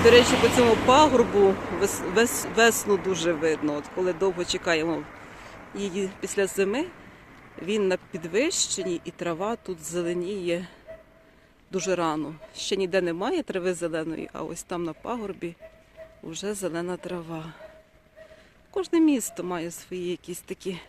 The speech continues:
місця. Хотілося, щоб був мир, і ми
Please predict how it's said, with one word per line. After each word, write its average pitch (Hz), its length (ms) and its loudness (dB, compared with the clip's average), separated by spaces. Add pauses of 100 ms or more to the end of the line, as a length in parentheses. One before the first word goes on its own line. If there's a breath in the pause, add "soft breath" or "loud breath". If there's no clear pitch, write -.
(1000 soft breath)
місця. 185 500 -6 (1800 loud breath)
Хотілося, 277 540 2
щоб 196 280 2
був 220 160 2
мир, 277 280 2 (520 loud breath)
і 220 80 -2
ми 226 180 2